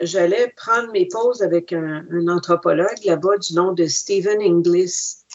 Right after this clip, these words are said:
Et puis, je lui parlais de, des choses que je trouvais dans la collection Barbeau. Et puis, je lui disais, je lui avais confié que je voulais être anthropologue. J'étais très, très jeune.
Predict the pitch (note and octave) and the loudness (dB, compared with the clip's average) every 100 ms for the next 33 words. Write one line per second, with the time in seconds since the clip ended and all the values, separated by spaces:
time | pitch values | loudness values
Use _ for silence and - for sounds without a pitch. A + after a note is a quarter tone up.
0 | - _ _ - - - - F3 F3 F3 | -20 _ _ -20 -20 -20 -10 -2 0 -2
1 | - F3 F3 D#3 E3 D#3+ F3+ E3+ E3+ F#3 | 0 2 2 2 -2 0 0 2 2 4
2 | G3 E3 D#3 D#3 - - E3 D#3+ F#3 F#3+ | 2 0 0 -2 -4 0 0 0 0 0
3 | - F3 D#3+ - F3 E3+ F3 F3 E3 D#3 | 0 -2 -2 -2 0 2 2 2 0 0
4 | E3+ D#3+ C#3 F3+ E3+ D#3+ D3+ - E3+ G3 | 0 0 0 0 0 2 0 0 0 0
5 | G#3 G#3 D#3+ - - E3 D#3 D#3+ E3 D#3 | 0 -2 -2 -4 -4 -2 -2 -2 -2 0
6 | D3+ F#3 F#3+ F#3+ F3 E3 - - - - | 0 2 2 0 -4 -8 -18 -20 -20 -4
7 | F3+ F3+ G3 G3 G#3+ E3+ - A3+ A3 G3+ | 0 2 2 0 0 0 -2 -14 -6 -4
8 | E3+ D#3 D#3+ E3 E3 E3+ F3+ F#3 E3 - | -4 -8 -4 0 2 0 -2 -2 -4 -2
9 | D#3 - D3+ D#3+ F#3+ F#3 D3+ D#3 F#3 F#3+ | -4 -2 0 0 0 -2 -6 -2 -2 0
10 | G3+ F#3 E3+ D#3 D3+ F#3 G3+ | 0 0 0 -2 0 -2 -2